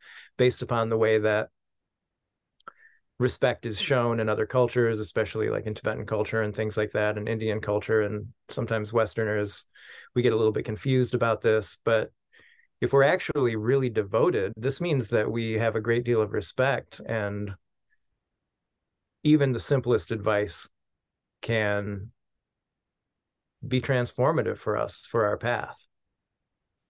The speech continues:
So I think it's rooted in this kind of devotion and respect, and learning how to actually be my own practitioner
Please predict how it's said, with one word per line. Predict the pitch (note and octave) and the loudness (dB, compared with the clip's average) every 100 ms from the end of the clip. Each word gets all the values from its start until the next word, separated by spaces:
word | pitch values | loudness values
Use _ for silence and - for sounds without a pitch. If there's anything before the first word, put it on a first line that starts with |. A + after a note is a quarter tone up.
| _ _ _ _ _ _ _ _ _ _ _ _ _ _ _ _ _ | _ _ _ _ _ _ _ _ _ _ _ _ _ _ _ _ _
So | - | -2
I | A#2+ | 0
think | B2 | 0
it's | G#2 - - _ _ _ _ _ | -4 -8 -16 _ _ _ _ _
rooted | - B2 C#3 B2 A2+ | 0 2 4 4 2
in | A2 | 0
this | A2 | -2
kind | - A2+ G#2 | -2 -2 -2
of | G2+ | -4
devotion | G#2 G#2+ A2 - G#2 | -2 0 0 -2 -4
and | G2+ | -4
respect, | G2+ - A#2 G#2+ - - _ _ _ _ _ _ - | -6 -2 -2 -2 -6 -20 _ _ _ _ _ _ -4
and | G#2+ G#2 G2 G2+ - _ _ _ - | -2 -2 -2 -4 -8 _ _ _ -6
learning | A2+ C3 C#3+ C#3 B2 | 0 4 4 4 2
how | A#2 A#2 A2+ | 0 0 2
to | |
actually | A2+ A2+ A#2+ - A2 | 2 0 -2 -4 -2
be | A2 G#2+ B2 B2 A#2 A2 G#2 _ _ _ _ _ _ _ _ _ - | -2 0 2 2 2 0 -4 _ _ _ _ _ _ _ _ _ -2
my | B2 C3 | 0 0
own | - A#2 A2+ | 0 0 0
practitioner | - B2 G#2+ C#3 - A#2+ C2 - | 0 0 2 0 0 -2 -6 -10